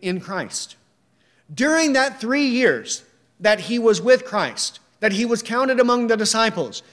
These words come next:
that he had his share in the ministry, he was not standing with the enemies of Christ. There were the enemies of Christ during that three year, the scribes and Pharisees. Was Judas standing with them? He was with the disciples.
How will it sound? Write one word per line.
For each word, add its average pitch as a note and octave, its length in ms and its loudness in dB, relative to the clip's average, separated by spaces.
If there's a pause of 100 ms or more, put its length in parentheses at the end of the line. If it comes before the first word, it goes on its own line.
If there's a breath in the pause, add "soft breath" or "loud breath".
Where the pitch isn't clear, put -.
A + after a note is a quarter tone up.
(140)
that G#3+ 160 2
he B3 200 0
had A#3+ 240 2
his A#3+ 260 -2
share A#3 480 4
in A3 340 -2
the G#3+ 80 0
ministry, A3 560 0 (600 soft breath)
he C4+ 160 -2
was D#4 200 0
not D4 220 2
standing C4+ 480 -2
with A3 160 0
the A3+ 160 -6
enemies A3 320 0
of F#3+ 120 -6
Christ. A3+ 520 -2 (400 soft breath)
There B3+ 220 8
were D4+ 260 4
the D4+ 160 -2
enemies G#3 340 0
of D#3+ 100 -10
Christ F#3 380 0
during G#3 200 0
that G3+ 200 -4
three F#3+ 200 -4
year, D#3 200 0
the B3 120 -4
scribes A3+ 360 0
and A#3 120 -4
Pharisees. B3+ 560 -2 (260 soft breath)
Was C#4+ 380 4
Judas A#3+ 440 -2
standing A3+ 480 0
with A#3+ 160 2
them? C4+ 360 0 (440 soft breath)
He E4 180 -2
was D#4 200 -2
with B3 220 2
the C4+ 80 2
disciples. C#4+ 800 0